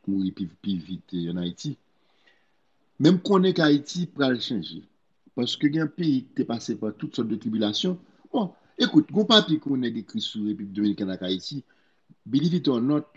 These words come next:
la Repiblik Dominiken apre son endependans, d Ayiti dayè, pa-, de sèt ane la, jiska mil nèf san trant, a ete plis enstab k'Ayiti.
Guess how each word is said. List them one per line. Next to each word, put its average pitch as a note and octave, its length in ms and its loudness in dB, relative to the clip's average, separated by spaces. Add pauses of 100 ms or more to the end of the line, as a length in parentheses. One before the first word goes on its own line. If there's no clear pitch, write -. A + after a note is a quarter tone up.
la C3 240 2
Repiblik D#3 320 0
Dominiken C#3+ 560 -2
apre G#2+ 220 -8
son G#2 180 -4
endependans, G2+ 560 -6
d F#2 80 -4
Ayiti G2 380 -4
dayè, G#2 320 -2 (1400)
pa-, D#3+ 200 4
de C#3 240 8
sèt - 420 -2
ane C#3+ 320 4
la, F#2 180 0
jiska G2 420 -4
mil A2+ 520 -4
nèf A2 120 -4
san G2 160 -4
trant, C3+ 280 -2
a A#2+ 120 2
ete B2 200 -2
plis D3 260 -2
enstab A2+ 380 0
k'Ayiti. D#2 400 -8